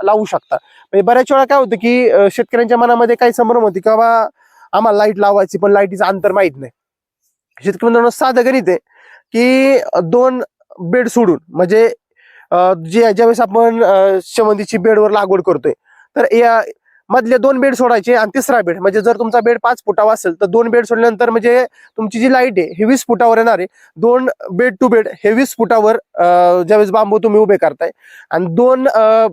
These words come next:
जी बलातलं अंतर आहे हे बारा फूट, म्हणजे वीस by बारावर असं तरी तुम्ही, अ, बलांची, अ, रचना केली तरी तुम्हाला जे, अ, जी वाढ म्हणतोय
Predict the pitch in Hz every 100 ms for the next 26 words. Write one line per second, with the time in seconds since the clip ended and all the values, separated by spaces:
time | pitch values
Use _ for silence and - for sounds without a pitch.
0 | 175 196 233 240 220 233 220 214 185 151
1 | 190 233 226 220 156 - _ _ _ -
2 | 196 208 262 247 220 233 247 247 247 247
3 | 247 240 240 240 240 214 233 247 233 240
4 | 240 220 - 180 180 175 220 214 185 226
5 | 233 220 - 196 185 220 - 214 220 170
6 | 156 _ _ _ _ 214 240 233 240 220
7 | 220 226 226 202 233 233 180 196 185 180
8 | 196 214 233 233 233 180 160